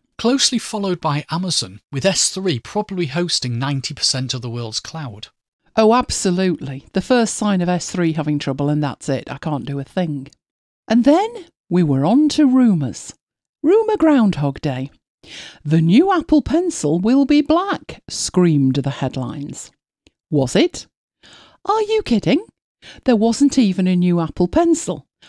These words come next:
Speaker 2: much less any opportunity to speculate about the colour of it.
Speaker 1: No pink one for you, then?
Speaker 2: Do you know, it's actually only a matter of time, isn't it?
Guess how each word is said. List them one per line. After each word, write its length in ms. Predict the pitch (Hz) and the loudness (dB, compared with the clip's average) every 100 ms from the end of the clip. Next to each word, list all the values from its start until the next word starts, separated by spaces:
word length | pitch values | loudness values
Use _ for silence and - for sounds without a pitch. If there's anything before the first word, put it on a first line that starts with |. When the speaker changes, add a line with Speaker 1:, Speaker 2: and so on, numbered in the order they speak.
| _ | _
Speaker 2:
much 320 | 202 370 - 415 | 2 2 2 0
less 360 | 440 311 - - 156 | 2 2 0 -10 -6
any 260 | 147 165 | -2 0
opportunity 720 | 214 - 339 381 339 214 - | 0 0 0 4 4 4 0
to 140 | 151 208 | -2 -2
speculate 560 | - 208 - 143 139 | -2 -2 -2 -4 -4
about 240 | 180 147 - | -4 -4 -4
the 60 | |
colour 300 | - 214 175 | -2 0 2
of 160 | 123 113 | -2 -6
it. 280 | - - _ _ _ _ _ | -12 -14 _ _ _ _ _
Speaker 1:
No 220 | 151 240 | 2 2
pink 360 | - 240 226 - | 2 0 0 0
one 200 | 220 220 | 0 0
for 140 | 226 | 0
you, 220 | 214 226 | 0 2
then? 280 | 226 254 254 _ _ _ _ | 2 -2 -4 _ _ _ _
Speaker 2:
Do 120 | - | 4
you 40 | 330 | 6
know, 300 | 311 180 139 | 8 4 2
it's 240 | 180 196 | -2 0
actually 400 | 214 175 - 202 | -2 -2 0 2
only 300 | 190 185 175 | 4 2 2
a 60 | 170 | 2
matter 300 | 165 - 170 | 0 -2 -4
of 160 | 160 | -4
time, 460 | - 160 160 135 131 | -6 -2 -2 -2 -4
isn't 340 | 135 139 120 | -4 -6 -6
it? 260 | 101 - - | -12 -14 -20